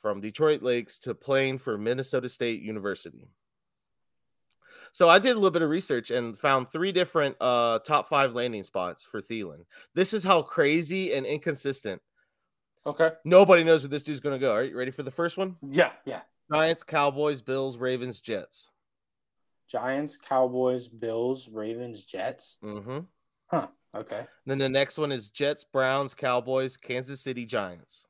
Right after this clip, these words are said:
Speaker 2: Okay, so some similar ones. Okay.
Speaker 1: All right. Third one, Texans.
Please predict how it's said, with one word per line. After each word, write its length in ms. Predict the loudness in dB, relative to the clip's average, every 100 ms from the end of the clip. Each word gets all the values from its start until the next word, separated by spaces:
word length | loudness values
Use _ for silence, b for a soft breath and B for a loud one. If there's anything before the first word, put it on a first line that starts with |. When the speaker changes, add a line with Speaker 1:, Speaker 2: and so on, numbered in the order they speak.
| _ _ _ _ _ _ _ _ _ -8
Speaker 2:
Okay, 320 | -8 -2 -2 -2
so 160 | -4
some 260 | 2 2 2
similar 400 | -4 -4 -4 -4
ones. 340 | -6 -10 -16 -14
Okay. 300 | -12 -10 -10 -4
Speaker 1:
All 80 | 0
right. 220 | 0 -2 _ 2
Third 220 | 4 4
one, 260 | -2 -6 -6
Texans. 640 | 0 0 0 -4 -4 -6